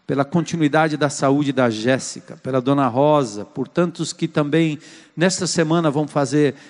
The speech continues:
exames, estão, eh, doentes, Senhor, sofrendo no corpo. Aqueles que não te conhecem, que sejam curados para a glória do teu nome, e que os teus filhos possam também te glorificar, Senhor.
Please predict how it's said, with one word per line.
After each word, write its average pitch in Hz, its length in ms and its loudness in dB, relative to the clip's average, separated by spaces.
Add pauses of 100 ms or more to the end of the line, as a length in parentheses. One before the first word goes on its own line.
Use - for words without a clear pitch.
(140)
exames, 139 680 2
estão, 143 540 -2 (260)
eh, - 320 -8
doentes, 165 760 0
Senhor, 110 360 -6
sofrendo 180 640 0
no 139 80 -2
corpo. - 520 -4 (240)
Aqueles - 340 -2
que 233 100 0
não 247 160 2
te - 140 -4
conhecem, 208 760 0 (320)
que 233 100 0
sejam 254 380 2
curados 233 840 2 (420)
para 254 180 -2
a - 20 -8
glória 254 480 2
do 226 100 0
teu 202 260 0
nome, 127 460 -2 (580)
e 165 60 -4
que 202 140 -2
os - 120 -2
teus - 400 0
filhos 147 460 0
possam 139 340 -2
também 139 380 -2
te 180 180 -6
glorificar, 170 1000 0
Senhor. 104 360 -12